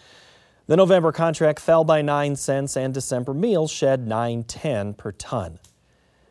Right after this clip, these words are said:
December cotton expanded by three cents per hundredweight. Over in the dairy parlor, November class three milk futures increased eighteen cents.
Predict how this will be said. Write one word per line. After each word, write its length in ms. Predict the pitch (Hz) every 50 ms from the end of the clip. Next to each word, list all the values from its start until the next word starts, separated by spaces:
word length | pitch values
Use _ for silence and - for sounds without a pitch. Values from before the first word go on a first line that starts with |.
| _ -
December 360 | - 175 - 226 202 185 175
cotton 460 | - - - - 226 262 254 175 156
expanded 520 | 147 - - - 185 170 170 196 220 175 -
by 160 | 127 117 113
three 320 | - - - 170 190 190
cents 320 | 175 - 190 170 160 - -
per 140 | - 143
hundredweight. 680 | 131 147 147 156 151 151 151 156 208 262 _ - - _ _ _ _ _ _ _ _ _ _ _ _ _ _ _ _ _ _ _ _ -
Over 160 | 165 160 151 151
in 80 | 139
the 40 | 123
dairy 300 | 117 135 147 156 165 170
parlor, 380 | 160 - 165 156 156 170 180 170
November 380 | 156 131 135 139 143 147 143
class 360 | - - - 147 147 143 -
three 200 | - - 156 147
milk 260 | 143 143 147 156 - -
futures 480 | - 160 156 - - 175 180 170 214
increased 560 | 202 190 170 139 - 151 131 110 101 - -
eighteen 420 | 117 98 101 - - - 95 90 95
cents. 520 | - - 98 98 101 - - - - -